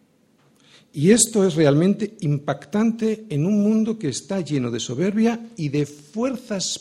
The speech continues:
propias para seguir adelante, ¿no? A mí ver así a David, a mí ver así a David, lamentándose como un niño y sin fuerzas en sí mismo, nada más que para alzar sus manos al cielo, me hace tener más confianza en Dios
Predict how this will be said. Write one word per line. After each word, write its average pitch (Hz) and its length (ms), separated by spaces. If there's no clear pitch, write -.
propias 143 720
para 117 180
seguir 127 460
adelante, - 540
¿no? 175 140
A 160 80
mí 269 220
ver 233 220
así 185 240
a 143 60
David, 127 260
a 127 60
mí 156 320
ver 143 220
así 131 220
a 117 60
David, 113 400
lamentándose 131 680
como 170 200
un 170 160
niño 127 360
y 135 80
sin 131 340
fuerzas 175 480
en 156 120
sí 185 140
mismo, 135 380
nada 370 300
más 262 200
que - 120
para 139 200
alzar 180 440
sus 147 240
manos 147 480
al 113 200
cielo, 208 440
me 139 200
hace 170 200
tener 160 400
más 180 440
confianza 156 680
en 131 120
Dios 196 320